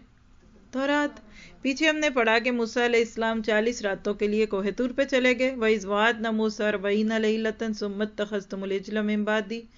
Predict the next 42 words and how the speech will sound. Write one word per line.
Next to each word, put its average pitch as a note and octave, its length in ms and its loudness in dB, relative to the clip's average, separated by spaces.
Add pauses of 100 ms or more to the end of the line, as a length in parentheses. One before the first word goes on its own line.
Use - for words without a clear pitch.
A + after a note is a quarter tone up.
(280)
व G3+ 80 0
अंतुम G#3 340 2
ज़ालिमून", G#3+ 640 2
वही G3+ 220 0
आयत G#3 300 2
है, A#3 100 0
उसी A3 300 -4
की A3 140 -6
continuation A3+ 640 -2
है। C4 120 -2 (400)
जब B3+ 160 6
मूसा C#4 260 2
अलैहिस्सलाम A#3 680 2
कोहे A3 320 2
तूर A3 220 -2
से A3 180 0
वापस G3+ 460 0
आए G3 220 0
तो A3+ 120 -2
उनके A#3+ 260 2
पास B3 280 0
तौरात C4 380 0
थी। A#3+ 160 -2 (480)
तौरात D4 420 4
की C4 320 0
तख्तियों A3+ 520 0
पे B3 120 6
जो A3+ 140 2
लिखी G#3+ 240 0
हुई A3+ 160 -2
शक्ल B3 400 0
थी G#3 180 0 (540)
वो A3+ 160 4
वहाँ G#3 240 2
मौजूद B3 460 2
थी, C#4 100 0
गुस्से A3 340 0
में A3+ 140 -2
वो A#3 140 2
कुछ A#3+ 180 -4
गिरगिरा C4 440 2
गई। A#3+ 220 -2